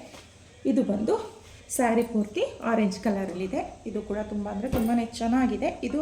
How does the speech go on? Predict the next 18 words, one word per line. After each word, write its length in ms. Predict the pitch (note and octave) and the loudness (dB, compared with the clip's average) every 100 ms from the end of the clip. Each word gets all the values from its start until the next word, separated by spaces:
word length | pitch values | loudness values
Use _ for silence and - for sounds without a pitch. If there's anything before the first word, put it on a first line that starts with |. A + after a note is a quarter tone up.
| A#3+ | -2
ಅಕ್ಕ 220 | - - A3+ | -4 -2 0
ತೊಗೊಂಡ್ಳು, 380 | A3+ G#3 F#3+ E4 - - - - - - - | 0 0 2 0 -2 -14 -18 -20 -20 -14 0
ಹಬ್ಬಕ್ಕೆ 840 | G3+ F#3+ - - F4+ - - - F4 F4 | 0 0 -6 2 2 2 -10 4 6 6
ಸ್ಟಿಚ್ 300 | D#4+ C#4+ - | 4 2 2
ಮಾಡಿ 220 | D4 C#4+ D4 | 4 6 6
ಹಾಕಿಸ್-, 300 | B3+ C4 - | 6 0 0
ಹಾಕೊಳ್ಳೋಕ್ಕೆ 540 | B3 B3 B3+ B3+ B3 B3+ | 0 4 4 4 4 4
ಅಂತ 120 | B3 B3 | 6 6
ಹೇಳಿ 180 | A#3 F4 | 4 4
ತೊಗೊಂಡಿದ್ದಾಳೆ. 760 | - B3 A#3 D4+ C4+ A3+ G#3+ D#4 - - - - - - - A3 | 2 2 4 6 6 6 4 4 0 -12 -16 -20 -18 -12 -4 -2
ಗೊತ್ತಿಲ್ಲ 320 | A3 A#3 G3 - - - - - - - - - - - - - - - - C#4 | 0 0 0 -2 -12 -18 -20 -20 -20 -20 -20 -20 -20 -20 -20 -20 -20 -20 0 8
ಯಾವಾಗ 240 | B3+ A3+ G3+ | 8 8 4
ಹಾಕತ್ತಾಳೆ 400 | - G#3+ A3 G3+ G3 | 0 0 0 2 0
ಅಂತ. 120 | G3 - - - B3+ | -4 -10 -16 -8 0
ಅವಳ 160 | A#3 | 4
ಹತ್ರ 200 | A#3 A#3 A#3 | 4 2 2
ಬ್ಯಾಲೆನ್ಸ್ 300 | A3+ A3 A3+ | 2 2 0
ಸ್ಯಾರೀಸ್ 340 | A3+ G#3 A3 | 2 0 0